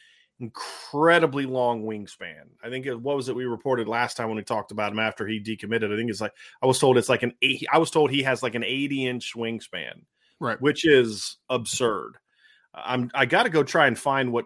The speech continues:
Speaker 1: Khalid Kareem's was, 'cause Khalid had a really long one as well, and I think it was kinda, uh, it was a little bit longer than that.
Speaker 2: It was probably, like, eighty-two, eighty-three.
Speaker 1: Eighty-four.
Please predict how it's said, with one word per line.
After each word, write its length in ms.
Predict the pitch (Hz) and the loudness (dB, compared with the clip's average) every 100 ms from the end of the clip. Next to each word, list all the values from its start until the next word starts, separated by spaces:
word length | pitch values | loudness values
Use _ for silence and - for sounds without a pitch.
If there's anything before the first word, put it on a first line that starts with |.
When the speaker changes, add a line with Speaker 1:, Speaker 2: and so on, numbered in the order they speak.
| - | -4
Speaker 1:
Khalid 380 | 135 127 127 117 | -2 0 0 0
Kareem's 420 | 123 123 127 113 | -2 0 0 -2
was, 320 | 110 107 98 | 0 0 -2
'cause 240 | - 127 - | -2 -2 0
Khalid 380 | 143 147 185 | 0 2 2
had 420 | 143 135 113 104 104 _ _ _ _ - | 2 2 2 -2 -10 _ _ _ _ -2
a 120 | 123 | 0
really 360 | 123 156 135 120 | 4 4 4 4
long 340 | 123 123 117 | 4 2 2
one 180 | 113 110 | 0 0
as 200 | 101 113 | -2 -2
well, 420 | 113 127 110 110 | 2 4 4 2
and 100 | 127 | -2
I 60 | 113 | -2
think 300 | - 147 147 | -2 -2 0
it 40 | |
was 160 | 123 - - | -2 -2 -8
kinda, 400 | - 139 120 - | -2 0 0 0
uh, 80 | 127 143 | -2 -2
it 60 | |
was 100 | 117 | -4
a 60 | 123 | -2
little 240 | 139 180 | 2 2
bit 200 | 147 131 _ _ _ - | 2 0 _ _ _ -8
longer 640 | 117 120 143 147 131 123 | -2 2 4 4 2 0
than 220 | 110 113 107 | 2 0 0
that. 340 | 101 107 - _ - | 0 -2 -4 _ -2
Speaker 2:
It 80 | 131 | 4
was 120 | 143 | 4
probably, 280 | - 160 147 | 10 10 10
like, 160 | 131 127 | 6 4
eighty-two, 720 | 135 127 120 - 120 117 117 | 2 2 0 0 2 4 2
eighty-three. 500 | 113 143 147 120 104 | 2 2 2 0 2
Speaker 1:
Eighty-four. 520 | 151 135 107 98 | 6 6 4 -2